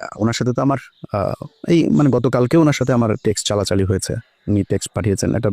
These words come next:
মেসেজ পাঠিয়েছেন, কি পাঠিয়েছেন, কি বলতে চেয়েছেন, ওটা আমি, উম, শেষ অংশে বলছি আপনাদেরকে। তো ওনার সাথে ভালো সম্পর্ক। এর মাঝখানে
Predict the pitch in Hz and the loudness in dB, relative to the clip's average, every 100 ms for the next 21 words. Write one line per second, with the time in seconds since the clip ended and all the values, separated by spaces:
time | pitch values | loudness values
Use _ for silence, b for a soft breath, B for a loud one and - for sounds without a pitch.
0 | 110 104 113 110 113 110 113 147 131 143 | 0 0 0 -2 0 0 0 0 0 0
1 | 139 143 - b b - 127 135 143 160 | 2 -2 -2 b b -2 0 0 0 2
2 | 170 123 113 104 78 - - 95 - 101 | 0 2 0 0 -2 -4 -2 -2 -4 -4
3 | 107 107 98 98 98 - 95 147 156 - | -2 -2 -2 -2 -2 -2 -4 -2 -4 -4
4 | 147 _ _ _ _ _ _ _ _ - | -8 _ _ _ _ _ _ _ _ 0
5 | 165 - - 190 226 202 190 180 156 117 | 0 0 -2 0 2 4 4 4 2 2
6 | 95 92 _ - 147 147 - 147 147 | 0 -4 _ -6 0 0 0 0 0